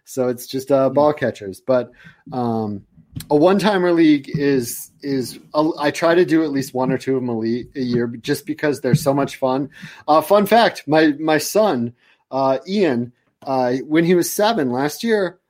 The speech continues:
Speaker 1: a one-timer league was his very first ever league, fantasy league.
Speaker 2: Oh, nice.
Speaker 1: Yeah. So, so the, <laughs> this is the only style that my seven-year-old knows, David,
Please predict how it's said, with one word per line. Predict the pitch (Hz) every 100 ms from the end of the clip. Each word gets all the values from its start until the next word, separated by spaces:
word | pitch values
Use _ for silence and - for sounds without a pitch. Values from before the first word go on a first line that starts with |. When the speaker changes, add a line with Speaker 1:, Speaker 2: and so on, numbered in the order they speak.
| _ -
Speaker 1:
a |
one-timer | 139 160 180 170 143 143 143
league | 139 139 127 117
was | 139 131 131 -
his | 135 117
very | 123 131
first | 131 135 -
ever | 123 127 143
league, | 226 185 - _ _ _ -
fantasy | 180 175 120
league. | 95 87
Speaker 2:
Oh, |
nice. | 117 120 147 135 110 - - -
Speaker 1:
Yeah. | 131 165 160 101 -
So, | - 156 139 123 - - -
so | - 139
the, | 147 160 - 175 151 -
<laughs> | 156
this | 151 170 196
is | 196
the | 160 190
only | 170 196 196
style | - 175 175 175 170
that | 175
my | 170 165
seven-year-old | - 160 151 165 156 143
knows, | 160 185 131 127
David, | 127 139 151